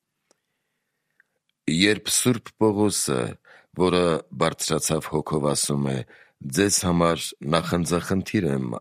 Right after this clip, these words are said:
Աստուծո նախանձախնդրությամբ, որովհետև ձեզ նշանեցի մի մարդու, որպես մի անբիծ կույս Քրիստոսին ներկայացնելու համար», նա պարզապես նկատի ունի այն,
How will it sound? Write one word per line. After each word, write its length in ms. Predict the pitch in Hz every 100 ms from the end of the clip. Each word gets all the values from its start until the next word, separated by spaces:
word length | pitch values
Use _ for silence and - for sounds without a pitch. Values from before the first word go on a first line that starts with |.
| -
Աստուծո 540 | 76 - - 73 78
նախանձախնդրությամբ, 1400 | 76 71 76 71 71 - 69 - 67 - 71 73 71 - _ - - - -
որովհետև 680 | 73 82 78 85 80 80 76
ձեզ 220 | 85 82
նշանեցի 600 | 82 78 85 85 82 - 82
մի 120 | 80
մարդու, 380 | 80 80 - 87
որպես 380 | 80 69 78 -
մի 140 | 82 80
անբիծ 560 | 80 80 76 110 104 -
կույս 300 | - 90 -
Քրիստոսին 720 | - 80 - 82 - 78 80
ներկայացնելու 720 | 78 82 78 - 76 69 69
համար», 320 | 69 76 98 - - _ _ _ _ _ _ _ _ _
նա 100 | 76
պարզապես 540 | 76 73 60 73 76 -
նկատի 400 | 73 71 71 76
ունի 220 | 69 69 69
այն, 380 | 71 80 85